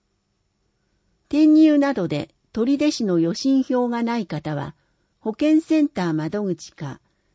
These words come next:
電子申請で発行します。来所の際は、必ず母子健康手帳を持参してください。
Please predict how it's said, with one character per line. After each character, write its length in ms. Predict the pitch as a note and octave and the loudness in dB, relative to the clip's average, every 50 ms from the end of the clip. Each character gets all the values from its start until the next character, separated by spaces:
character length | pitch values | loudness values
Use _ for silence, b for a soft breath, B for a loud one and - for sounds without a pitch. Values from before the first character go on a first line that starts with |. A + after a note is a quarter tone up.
| _ - | _ -10
電 220 | - G#3+ B3 C#4 C#4+ | -4 0 0 0 0
子 200 | - - D4 C#4+ | 0 -2 -4 -2
申 260 | - D4 D4 C#4+ C#4+ | 0 2 2 2 2
請 280 | - - F#3+ F3 D#3 | 0 -2 -4 -2 -2
で 100 | C3 D3 | -4 -6
発 220 | C3+ D3 C#3+ D3+ - _ _ - | -8 -10 -12 -14 -16 _ _ -8
行 200 | G3 G3 F#3+ F#3 | -6 -4 -4 -4
し 180 | - - E3+ | -6 -6 -6
ま 180 | D#3 D3 C#3+ F3 | -4 -4 -6 -8
す。 200 | - - _ _ _ _ _ _ _ _ _ _ _ _ _ _ _ _ _ _ - | -12 -18 _ _ _ _ _ _ _ _ _ _ _ _ _ _ _ _ _ _ -8
来 260 | A3+ A3 B3 D4 D4+ | -6 -2 0 0 0
所 200 | - - D4 C#4+ | 0 2 2 4
の 120 | C#4+ C#4+ | 4 2
際 320 | - - C#4+ C4+ B3+ G3 D#3 | 2 -2 -4 -2 -2 -2 -2
は、 240 | C#3 C3 B2+ - - _ _ _ _ _ | -2 -4 -6 -8 -10 _ _ _ _ _
必 120 | - G3 G3+ A3+ A#3 A3+ G#3+ G#3 F#3 | -8 -4 -4 -2 -2 -2 -2 -4 -4
ず 280 | - F#3 F3+ F3 - - _ - | -4 -6 -6 -6 -6 -10 _ -6
母 140 | G#3 A#3+ C4 | -4 -4 -4
子 120 | - - - | -4 -10 -8
健 220 | - - C4 C4+ | -4 -2 0 0
康 340 | C#4 - _ - C4+ C4+ C4+ | -2 -2 _ 0 0 0 0
手 180 | - C#4 C#4 C4+ | 0 -4 -4 -4
帳 380 | - - A3+ G3+ F3+ D#3 D3 | -4 -4 -4 -2 -2 -2 -2
を 100 | C#3+ C#3+ | -4 -4
持 160 | - - D3 | -4 -6 -8
参 300 | D3 - A3+ A3+ A3 G#3+ | -6 -6 -4 -4 -2 -4
し 140 | G#3+ - - | -4 -6 -8
て 120 | - G3 F#3 | -8 -10 -8
く 140 | - F#3+ | -8 -6
だ 140 | E3 E3+ G3+ | -6 -6 -6
さ 240 | - - - E3 D3 | -8 -10 -10 -10 -10
い。 120 | - - | -10 -12